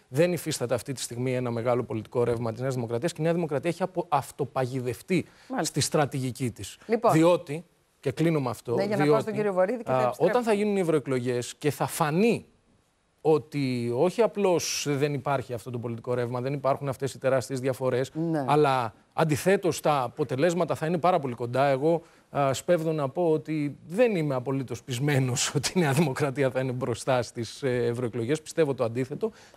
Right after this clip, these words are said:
Speaker 1: τότε είναι
Speaker 2: Καλά,
Speaker 1: που
Speaker 2: αυτή
Speaker 1: θα
Speaker 2: δεν είναι μια
Speaker 1: αρχίσουν,
Speaker 2: δημοσκόπηση για
Speaker 1: που
Speaker 2: τις
Speaker 1: θα αρχίσουν,
Speaker 2: ευρωεκλογές.
Speaker 1: που θα
Speaker 2: Ναι.
Speaker 1: αρχίσουν και τα πολιτικά όργανα στη Νέα Δημοκρατία, γιατί τότε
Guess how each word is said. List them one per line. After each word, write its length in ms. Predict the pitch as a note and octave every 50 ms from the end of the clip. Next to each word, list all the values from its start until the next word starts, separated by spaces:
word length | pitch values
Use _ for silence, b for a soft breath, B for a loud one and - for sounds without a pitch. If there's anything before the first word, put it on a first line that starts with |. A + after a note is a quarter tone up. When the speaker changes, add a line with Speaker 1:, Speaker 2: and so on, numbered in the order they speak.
| B
Speaker 1:
τότε 520 | _ B3+ C4+ D4+ D4 - - F3 G#3+ A#3+ A#3+ -
είναι 440 | - F#3 G3+ F#3+ F3 F3+ G#3 B3 - - _
Speaker 2:
Καλά, 180 | - G3+ G3+ G3+
Speaker 1:
που 40 | F#3+
Speaker 2:
αυτή 140 | F3+ - A3
Speaker 1:
θα 60 | G#3
Speaker 2:
δεν 80 | G3+ C4
είναι 100 | C#4 C#4+
μια 80 | C4 B3+
Speaker 1:
αρχίσουν, 200 | B3+ A#3+ G#3 G#3
Speaker 2:
δημοσκόπηση 500 | G3+ F#3+ F3 - G3+ F3+ D#3+ D#3 D#3 D#3+
για 80 | F#3+
Speaker 1:
που 60 | G3 -
Speaker 2:
τις 100 | - G3
Speaker 1:
θα 60 | F3
αρχίσουν, 420 | D#3+ E3+ E3+ D#3+ D#3+ A3 A3+ F3 E3+ D#3
Speaker 2:
ευρωεκλογές. 440 | D3 D#3 D#3+ F3 G#3+ A3+ - - _ _
Speaker 1:
που 120 | - G3 F3
θα 140 | - F#3+ E3+
Speaker 2:
Ναι. 60 | E3
Speaker 1:
αρχίσουν 640 | D3+ C3+ - G3+ A3 G#3 - - G3 G#3+ A#3 B3 G#3+
και 100 | - F3+
τα 120 | - F3
πολιτικά 520 | E3+ E3+ E3+ E3+ E3 D3+ E3 - A3 G#3+ G#3
όργανα 260 | A3 G#3+ G#3+ G#3 G3+
στη 140 | F3+ - G3+
Νέα 120 | G#3+ G#3+
Δημοκρατία, 420 | F#3 G3 F#3 E3+ E3+ D#3 D#3 G3 G#3
γιατί 280 | G#3 F#3+ F3 - D#3+
τότε 480 | D3+ - F#3+ G#3 G#3+ G3+ - G#3+ B3